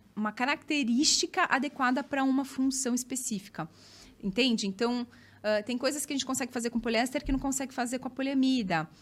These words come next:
e vice-versa. Mas não existe mais isso. Assim, o poliéster hoje, pensando em tecnologia têxtil, ele tá avançadíssimo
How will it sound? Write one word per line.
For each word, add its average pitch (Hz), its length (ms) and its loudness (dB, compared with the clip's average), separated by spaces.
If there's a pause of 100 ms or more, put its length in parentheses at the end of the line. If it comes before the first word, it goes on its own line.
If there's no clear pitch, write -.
(140)
e 240 100 2
vice-versa. 226 720 0 (360)
Mas 226 240 2
não 262 160 4
existe 294 320 2
mais 311 180 0
isso. 196 220 0
Assim, 202 160 -2
o 190 40 -2
poliéster 233 760 2
hoje, 208 640 2 (340)
pensando 214 320 -2
em 240 60 0
tecnologia 214 560 -2
têxtil, 220 460 2
ele 226 80 -4
tá 214 260 0
avançadíssimo 262 1300 0